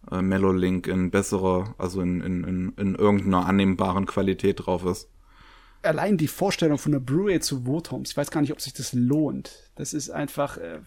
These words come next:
Speaker 2: von der Zeichenqualität, die die Serie hat für die damalige Zeit,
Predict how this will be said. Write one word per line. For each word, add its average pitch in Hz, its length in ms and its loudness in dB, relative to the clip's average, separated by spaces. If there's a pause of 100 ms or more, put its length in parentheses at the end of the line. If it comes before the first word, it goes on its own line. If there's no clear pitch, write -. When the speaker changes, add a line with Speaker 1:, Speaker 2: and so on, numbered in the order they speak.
(120)
Speaker 2:
von 147 220 -4
der 147 140 -2
Zeichenqualität, 156 880 -2
die 151 80 2
die 147 100 0
Serie 143 420 -2
hat 151 220 -6
für - 220 -6
die 156 100 -6
damalige 156 480 -2
Zeit, 151 400 -6